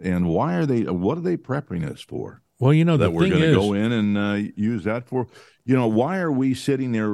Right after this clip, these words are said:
Speaker 1: rattle-, rattling the sabers with Russia, which is a mighty country, and apparently now with, uh, China too,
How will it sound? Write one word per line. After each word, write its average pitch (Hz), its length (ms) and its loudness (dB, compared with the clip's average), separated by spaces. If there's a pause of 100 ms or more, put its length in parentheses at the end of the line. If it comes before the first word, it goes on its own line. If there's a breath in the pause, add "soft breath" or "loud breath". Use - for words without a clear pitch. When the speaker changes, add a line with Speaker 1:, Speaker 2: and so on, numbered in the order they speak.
(160)
Speaker 1:
rattle-, 107 720 -2
rattling 120 600 -2
the - 60 -4
sabers 76 640 -6 (200)
with 95 280 0
Russia, 85 520 -2
which 85 220 -4
is 95 140 -2
a 101 60 2
mighty 101 320 2
country, 92 520 -4 (500)
and 117 140 -4
apparently 190 500 0
now 147 300 0
with, 156 380 -2
uh, 131 220 -2
China 165 420 -4
too, 127 520 -4